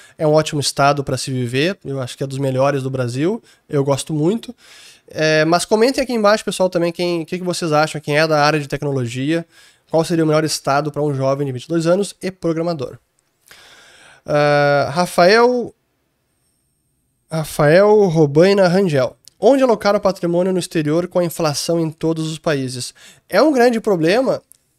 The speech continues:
porque, como eu venho dizendo, como eu já vim alertando, isso está se comprovando, os bancos centrais iam permitir que a inflação corresse solta por algum tempo,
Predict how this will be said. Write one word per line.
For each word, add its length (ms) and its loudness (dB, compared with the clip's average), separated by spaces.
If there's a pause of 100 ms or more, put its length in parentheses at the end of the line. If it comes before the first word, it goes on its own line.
(180)
porque, 1000 -2
como 180 0
eu 60 2
venho 180 2
dizendo, 640 -2 (640)
como 160 2
eu 40 4
já 120 6
vim 200 0
alertando, 640 2
isso 140 -4
está 180 -2
se 120 -6
comprovando, 720 -2
os 120 -4
bancos 300 0
centrais 560 0
iam 200 -2
permitir 460 -4
que 80 -6
a 20 -4
inflação 380 -4
corresse 420 -4
solta 320 -6
por 160 -10
algum 300 -4
tempo, 500 -8